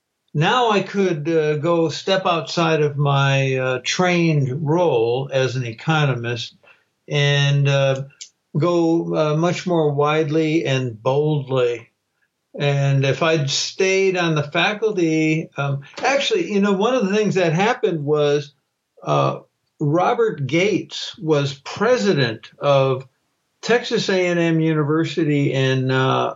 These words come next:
oh four or oh five when I did this article that, uh, got some notoriety, uh, got some notice. It, it, uh, went outside my normal, uh, readership or bounds.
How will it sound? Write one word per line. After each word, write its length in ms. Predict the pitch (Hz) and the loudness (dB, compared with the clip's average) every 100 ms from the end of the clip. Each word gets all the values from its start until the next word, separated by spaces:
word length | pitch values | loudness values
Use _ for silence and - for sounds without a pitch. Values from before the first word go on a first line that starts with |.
| - | -4
oh 240 | 165 208 | -2 0
four 580 | 202 - 196 185 180 151 | -2 -2 0 2 2 2
or 80 | 151 | 0
oh 140 | 170 | 0
five 560 | - 180 151 135 135 135 | -2 -2 0 2 0 0
when 140 | 143 | 0
I 140 | 135 131 | 0 0
did 260 | 160 165 | -2 0
this 160 | 151 147 | 0 0
article 580 | 151 156 147 160 143 135 | 0 2 0 0 0 0
that, 260 | 131 - _ _ _ _ - 151 | 0 -2 _ _ _ _ -10 -2
uh, 200 | 139 139 | 0 0
got 360 | 143 147 147 | 0 0 -2
some 480 | - 147 135 131 135 | -2 0 0 0 0
notoriety, 1000 | 147 160 147 135 131 135 139 139 139 139 | 0 0 0 0 2 2 2 2 0 -2
uh, 220 | 143 131 | -2 -2
got 260 | 135 180 190 | 0 -2 0
some 220 | 175 147 | 0 2
notice. 520 | 147 156 156 151 143 | 2 2 2 0 0
It, 220 | 147 131 - | -2 -2 -4
it, 240 | 135 - _ - | -4 -6 _ -2
uh, 280 | 131 127 120 | 0 0 -2
went 380 | 127 139 156 151 | -4 -2 0 2
outside 560 | 147 143 - 139 131 | 0 0 0 0 0
my 160 | 135 131 | 0 0
normal, 600 | 135 143 143 131 127 135 - _ _ - | 0 0 0 0 -2 -6 -20 _ _ -2
uh, 140 | 123 | 0
readership 680 | 131 143 143 135 - 131 - | 2 0 0 -2 -2 -2 0
or 100 | 127 | -4
bounds. 840 | 101 135 139 139 131 127 131 - | -2 0 2 2 2 0 0 -4